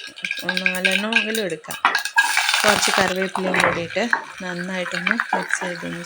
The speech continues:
ശേഷം നമുക്ക് ഇതിലോട്ട് ഒഴിച്ച് കൊടുക്കാം. സാധാരണ നമ്മൾ ചെയ്യുന്നത് എന്താ, ഈ കടുകിന്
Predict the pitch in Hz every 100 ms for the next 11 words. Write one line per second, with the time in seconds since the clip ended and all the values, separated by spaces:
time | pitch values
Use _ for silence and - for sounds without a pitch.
0 | - 175 - - - - - - - -
1 | - - - 214 196 190 185 247 - -
2 | - 381 - 226 202 190 185 233 196 -
3 | 165 151 - - - - 247 247 254 262
4 | 262 247 285 349 - - - - - -
5 | - - - - - - 226 208 214 208
6 | 220 202 196 196 185 185 175 175 196 208
7 | 175 175 175 180